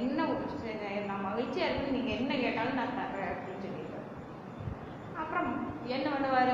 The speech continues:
அவரு, ஓ, குரு கேட்டு சொல்லுவாரு, "எனக்கு ஒண்ணும் வேண்டாம், நீ இருக்கிற இடத்துல நான் இருக்கணும்" அப்படின்னு சொல்லிடுவாரு.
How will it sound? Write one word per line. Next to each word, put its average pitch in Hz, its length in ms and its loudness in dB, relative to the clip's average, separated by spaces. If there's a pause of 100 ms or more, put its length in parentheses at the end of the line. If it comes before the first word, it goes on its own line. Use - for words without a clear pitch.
அவரு, 240 260 2 (600)
ஓ, - 40 -4 (800)
குரு 294 220 2
கேட்டு 262 320 4 (200)
சொல்லுவாரு, 233 380 -2 (920)
"எனக்கு 196 220 -6 (100)
ஒண்ணும் 269 360 2
வேண்டாம், 214 380 4 (800)
நீ 233 140 0 (260)
இருக்கிற 269 320 2
இடத்துல 247 400 0
நான் 175 180 0
இருக்கணும்" - 380 -6
அப்படின்னு 180 320 -8
சொல்லிடுவாரு. 175 440 -4